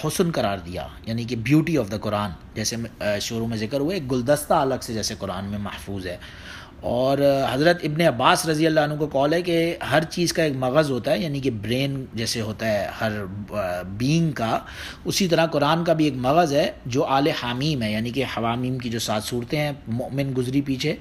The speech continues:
अभी हामीम सजदा पे हम हैं, फिर आगे शूरा, ज़ुखरुफ, दुखान, जासिया और finally अहकाफ पे जाके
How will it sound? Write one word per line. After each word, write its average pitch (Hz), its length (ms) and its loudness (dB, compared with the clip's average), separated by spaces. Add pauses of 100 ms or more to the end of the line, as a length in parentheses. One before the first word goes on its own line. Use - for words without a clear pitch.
अभी 113 160 -4
हामीम 110 400 -2
सजदा 117 360 0
पे 139 120 -4
हम 135 160 -4
हैं, 143 140 -4
फिर 131 140 -4
आगे 107 200 -2
शूरा, 135 400 0
ज़ुखरुफ, 131 460 -2 (360)
दुखान, 139 500 2
जासिया 151 460 4
और 135 180 0
finally 120 300 0
अहकाफ - 640 2
पे 135 80 0
जाके 123 360 -2